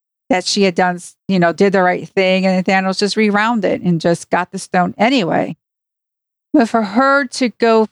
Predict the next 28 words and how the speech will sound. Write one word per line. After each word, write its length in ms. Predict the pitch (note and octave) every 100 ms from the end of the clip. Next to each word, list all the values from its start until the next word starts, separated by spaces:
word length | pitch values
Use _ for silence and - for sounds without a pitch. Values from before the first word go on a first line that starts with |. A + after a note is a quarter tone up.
| _
from 580 | G3+ F#3+ F3 E3+ F3 F#3
that 360 | G#3 G#3 - - -
to, 460 | - G3+ F#3+ F#3+ -
"I 160 | G3 G#3+
want 240 | G#3+ G#3+
to 80 | -
destroy 500 | G3 F#3 - G3+ G3
every 320 | - A#3 A#3
single 300 | A3 A3 G3
universe 720 | F#3 G3+ A3 F3+ F#3 F#3+ F3+
in 140 | F#3+ F3+
order 320 | - G3+ G#3+
to 160 | - F#3
be 160 | G#3
with 180 | F#3 F#3
these 220 | F#3 E3
kids 400 | - A#3+ G#3 E3+ -
that 140 | F3
I 140 | F#3
made 260 | F3+ F#3 F#3
through 200 | - D#3+
magic," 540 | A#3+ C#4 F#3 D3+ E3+ - _ _ _ _ _ _ _ _ -
it's 260 | A3 - - -
jarring. 640 | E3+ G#3 - A3 C4+ D#4 - _ _ _ _ _ _ _ _ -
And 180 | A3 A3
it 60 |
reduces 920 | G#3+ G#3+ G#3 - B3 D4+ - D#4+ G#3+
Wanda 800 | F#3 F3+ G3 G3 G3 G3 F#3+ F#3